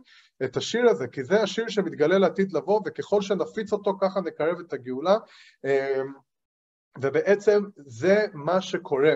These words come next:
בעצם מה שאנחנו רואים היום, את כל הנא נחמן בכל מקום, ואת השירים, ואת הריקודים,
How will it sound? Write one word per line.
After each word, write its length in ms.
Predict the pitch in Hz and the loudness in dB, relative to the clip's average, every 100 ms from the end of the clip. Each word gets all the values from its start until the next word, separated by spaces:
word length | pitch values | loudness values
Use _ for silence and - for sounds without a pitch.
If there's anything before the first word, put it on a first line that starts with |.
| 117 | 2
בעצם 340 | 139 180 190 | -6 -2 0
מה 120 | 180 | 0
שאנחנו 460 | 190 175 156 160 170 | 0 -2 -4 -4 -2
רואים 320 | 131 127 156 156 | -2 -2 -6 -10
היום, 380 | 123 120 170 160 | -12 -6 -4 -4
את 100 | 120 | -10
כל 220 | - 156 | -8 -8
הנא 220 | 131 151 | -6 -6
נחמן 280 | 147 147 151 139 | -4 -6 -8 -12
בכל 220 | - 151 | -10 -10
מקום, 340 | 143 - 147 120 | -10 -10 -10 -10
ואת 140 | 117 | -16
השירים, 380 | 131 156 170 170 | -16 -12 -10 -10
ואת 120 | 135 | -8
הריקודים, 480 | 139 139 175 180 202 | -6 -6 -8 -4 -4